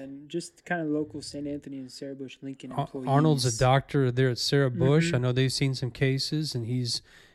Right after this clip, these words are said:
Speaker 2: uh, he, he works in the E R a lot.
Speaker 1: Yeah, Jen Hess, Nick Williams. Um, let's see. A-,
Speaker 2: Ashley
Speaker 1: Ashley
Speaker 2: Cravens.
Speaker 1: Cravens.
Speaker 2: Mm-hmm.
Speaker 1: Mm-hmm. She's a pharmacy tech.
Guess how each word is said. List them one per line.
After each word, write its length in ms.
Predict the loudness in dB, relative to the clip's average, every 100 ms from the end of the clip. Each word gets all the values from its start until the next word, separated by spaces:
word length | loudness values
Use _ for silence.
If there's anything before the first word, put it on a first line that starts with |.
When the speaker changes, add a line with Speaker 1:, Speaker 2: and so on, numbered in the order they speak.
| _
Speaker 2:
uh, 160 | -8 -4
he, 120 | -2 -2 -2
he 80 | -2
works 280 | -2 -2 -4
in 60 |
the 180 | -4 -2
E 40 |
R 200 | 0 0
a 40 | -2
lot. 280 | -2 -6 -10 _ _ _ _ _ _ _ _ -20 -20 -20 -14
Speaker 1:
Yeah, 320 | -12 -12 -14
Jen 300 | -8 -4 -4
Hess, 520 | -4 -6 -4 -4 -6 -6
Nick 320 | -8 -8 -4
Williams. 840 | -2 -2 -4 -6 -10 -14 -18 -20 _ _ _ _ _ _ _ _ _ _ _
Um, 480 | -20 _ -20 -20 -20 _ _ _ _ _ _
let's 240 | -20 -20 _
see. 220 | -18 -16 -2
A-, 40 | 2
Speaker 2:
Ashley 300 | 2 2 0
Speaker 1:
Ashley 60 |
Speaker 2:
Cravens. 600 | 0 2 4 4 2 -2
Speaker 1:
Cravens. 640 | -4 -2 -2 -2 -6 -8 -6
Speaker 2:
Mm-hmm. 120 | -6 -6 _ _ -20
Speaker 1:
Mm-hmm. 140 | -20 -20 _
She's 140 | _
a 20 | -18
pharmacy 440 | -14 -14 -16 -20
tech. 360 | -20 -20 -20